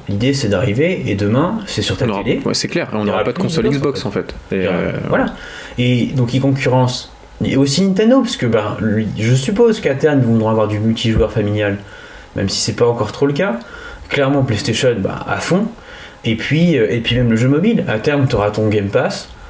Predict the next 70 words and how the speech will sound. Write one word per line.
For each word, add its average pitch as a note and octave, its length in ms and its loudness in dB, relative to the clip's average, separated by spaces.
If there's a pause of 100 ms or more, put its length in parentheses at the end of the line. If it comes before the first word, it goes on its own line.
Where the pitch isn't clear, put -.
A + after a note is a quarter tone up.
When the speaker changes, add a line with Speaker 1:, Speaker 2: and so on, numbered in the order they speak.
(140)
Speaker 1:
tu - 100 -4
sortiras A#2 340 2
ton G#2+ 160 -2
téléphone A2 520 2
et - 40 -2
tu - 160 -6
vas G2+ 100 2
jouer A2 220 2
avec A2+ 120 0
ton, F#2+ 100 -2 (240)
ton G#2 100 -4
téléphone. D#3 300 0
Je - 60 -2
pense - 180 0
que - 80 -2
c'est F3 100 0
ça G#3 160 2
qu'ils C#3+ 140 -2
veulent A#2 160 2
dire. A#2 180 2
Enfin, A#2+ 100 -2
Speaker 2:
Ouais. G#2 120 0
Speaker 1:
je, - 40 -8
c'est - 260 -2
à C3+ 40 0
ça E3+ 140 -2
qu'ils F3+ 160 -2
veulent D#3 100 6
arriver. D3+ 260 4 (180)
Speaker 2:
Et - 40 0
là A2+ 80 0
encore, E3 240 -2
on A#2 40 0
n'est G2+ 80 -2
pas F#2+ 160 -2
naïf. D#3+ 340 -2
C'est-à-dire - 380 -4
que, - 120 -4
bah, F2+ 160 -2
c'est - 200 -2
le G2+ 80 0
but A#2+ 160 0
de A#2 80 2
Microsoft A2 600 0 (140)
de G2+ 40 2
dominer G2+ 440 2
les G2+ 140 2
autres B2+ 100 -2
pour A2 140 -6
faire F#2+ 80 -2
le F#2 80 -2
plus G#2 140 -4
de G2 100 0
thunes G2 180 -2
possible. C3+ 420 0
Enfin, - 380 -4
et, G#2+ 220 0
Speaker 1:
Ouais. G2 120 -2 (520)
Speaker 2:
euh, - 180 -2 (180)
si - 200 -2
Nintendo B2+ 400 0
et B2+ 40 2
PlayStation A#2+ 460 -4
ne G#2+ 140 2
le G2+ 60 -2
font G#2 200 -2
pas, B2 260 -2
c'est - 160 -4
pas, F#2+ 440 -2
hum, F2+ 360 0